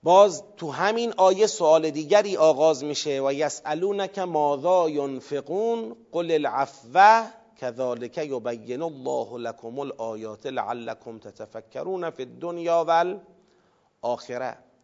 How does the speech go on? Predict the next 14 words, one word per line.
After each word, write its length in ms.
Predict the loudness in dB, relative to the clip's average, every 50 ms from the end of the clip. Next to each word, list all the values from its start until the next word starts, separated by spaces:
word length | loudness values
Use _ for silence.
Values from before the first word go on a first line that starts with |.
| _ _ _ _ _ _ _ _ _ _ _ _ _ _ _ _ _ _
باز 420 | -8 2 6 6 6 6 4 0 -6 -18 -20 -20 _ _ _ _ _
تو 100 | -8 -2
همون 300 | 0 0 0 0 0 -2
آیه 380 | 2 4 4 4 6 4 2 2
بعدی 320 | 4 6 6 6 4 2
یه 160 | -2 -4 -4
سوال 460 | -4 -2 0 4 8 8 8 8 6 2
دیگری 460 | -4 -8 -2 2 4 4 4 4 0
مطرح 420 | -2 -2 -2 0 2 2 2 2 2
می‌شه: 360 | -2 -4 -4 -4 -2 0 2
و 100 | 2 2
یسألونک 760 | 2 0 0 -2 -4 -6 -8 -6 -6 -4 -4 -4 -2 2 4
عن 280 | 4 4 4 0 0 -2
الیتاما 1000 | -2 -2 -2 0 0 0 0 0 0 0 0 0 0 0 2 2 2 0 -2